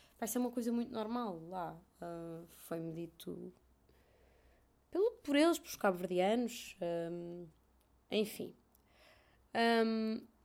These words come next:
portanto, não é um bom balanço, vou-vos dizer.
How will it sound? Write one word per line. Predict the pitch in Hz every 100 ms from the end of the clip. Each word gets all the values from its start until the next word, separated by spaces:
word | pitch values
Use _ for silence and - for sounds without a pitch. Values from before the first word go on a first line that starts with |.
| _ -
portanto, | - - 220 214
não | - 233 240
é | 233
um | 226
bom | 202 233
balanço, | 220 220 214 185 175 170 - -
vou-vos | 185 175 175
dizer. | 180 165 156 151